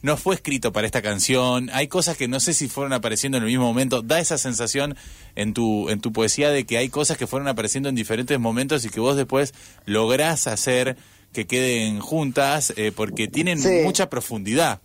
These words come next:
Speaker 1: algunas frases.
Speaker 2: Sí, yo creo que n-, no soy un, un, un letrista de canción, este, que se conforma con lo primero que se le ocurre, que es algo que yo admiro un montón, porque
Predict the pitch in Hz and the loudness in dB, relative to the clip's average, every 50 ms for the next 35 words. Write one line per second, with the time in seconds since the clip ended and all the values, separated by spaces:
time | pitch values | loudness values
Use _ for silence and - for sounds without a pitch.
0 | - - - 90 98 104 107 110 107 107 95 - 113 101 92 - - 85 82 - | -12 -10 -4 -4 -2 -2 -2 -2 -2 -2 -2 -2 -2 -2 -2 -4 -8 -10 -14 -16
1 | - - - - - - - _ _ _ _ _ _ _ _ _ _ _ - - | -20 -20 -20 -20 -20 -20 -20 _ _ _ _ _ _ _ _ _ _ _ -16 -10
2 | - - - 262 277 262 247 233 226 208 - 233 220 254 262 247 220 220 208 185 | -8 -4 0 2 4 4 4 4 2 0 -2 0 2 2 2 2 2 2 0 2
3 | 165 151 143 127 123 - - _ _ _ - _ _ _ - - 151 160 170 - | 2 0 0 -2 -8 -14 -20 _ _ _ -20 _ _ _ -14 -10 -8 -8 -8 -4
4 | - 175 175 180 175 - - 208 202 196 196 190 180 160 143 - - 143 147 147 | -2 0 0 0 0 0 0 2 2 2 2 0 -2 -4 -6 -6 -6 -4 -2 -2
5 | 143 135 131 123 117 110 107 104 98 - - - - - - - - - - - | -2 -4 -4 -6 -8 -8 -10 -10 -12 -14 -16 -18 -20 -20 -20 -20 -20 -20 -20 -20
6 | - - - - 131 131 127 120 - - - 151 151 - 170 151 139 131 120 113 | -20 -8 0 2 2 4 4 2 0 -2 -10 -10 -8 -4 -2 0 0 0 0 -2
7 | - 110 104 101 - - 135 131 131 135 135 135 143 143 131 - - - - - | -4 -6 -8 -8 -12 -8 -6 -4 -2 -2 -2 -4 -4 -6 -8 -12 -18 -20 -20 -20
8 | - - - - - - - 120 117 110 - - - 123 120 117 110 104 101 98 | -20 -20 -20 -20 -16 -8 -6 -6 -6 -6 -8 -2 2 2 2 2 0 -2 -4 -4
9 | 95 - - - - 110 - - - 120 110 107 104 95 101 - - 110 107 101 | -6 -8 -12 -8 -8 -8 -8 -6 -4 -4 -2 -2 -2 -4 -6 -4 -4 -4 -4 -4
10 | - - 131 127 135 131 127 127 113 110 95 110 117 127 131 131 113 123 117 - | -4 -4 -2 -2 -2 0 0 -2 -2 -2 -4 -4 -4 -2 -2 -2 -2 -4 -8 -6
11 | - 113 107 104 98 95 95 95 98 95 95 101 98 98 - - 120 123 123 120 | -6 -6 -6 -6 -6 -8 -10 -10 -12 -12 -14 -14 -16 -16 -8 -2 0 2 2 2
12 | 117 120 131 131 143 160 - _ - - - - - - - - - - - - | 2 2 0 0 -2 -8 -14 _ -20 -20 -20 -20 -20 -20 -20 -20 -20 -6 -6 -6
13 | - - 147 156 165 156 - 139 127 - 131 117 117 127 135 143 143 147 135 123 | 0 2 4 4 4 2 0 -4 -8 -6 -6 -6 -4 -2 -2 -2 -2 -2 -4 -4
14 | 113 107 113 101 - 139 139 131 123 113 117 117 - 117 117 117 117 | -6 -6 -6 -2 0 0 0 0 -2 -4 -8 -6 -2 -2 -2 -2 -2